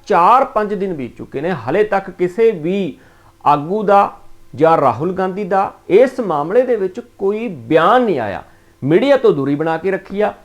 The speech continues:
ਤਾਂ ਇਸ ਤੋਂ ਕਿਆਸਰਾਈਆਂ ਦਾ ਦੌਰ ਸ਼ੁਰੂ ਹੋ ਗਿਆ ਕਿ ਚਰਨਜੀਤ ਸਿੰਘ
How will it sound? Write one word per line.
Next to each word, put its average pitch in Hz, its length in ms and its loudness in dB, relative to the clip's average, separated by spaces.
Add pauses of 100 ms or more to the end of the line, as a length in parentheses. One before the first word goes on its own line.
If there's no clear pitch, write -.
(320)
ਤਾਂ 294 160 4
ਇਸ 254 180 6
ਤੋਂ 320 160 -2
ਕਿਆਸਰਾਈਆਂ 254 680 0
ਦਾ 269 100 2
ਦੌਰ 247 200 2
ਸ਼ੁਰੂ 254 260 -6
ਹੋ 165 100 -2
ਗਿਆ - 160 -12 (500)
ਕਿ 262 240 0
ਚਰਨਜੀਤ 175 500 0
ਸਿੰਘ 185 340 -4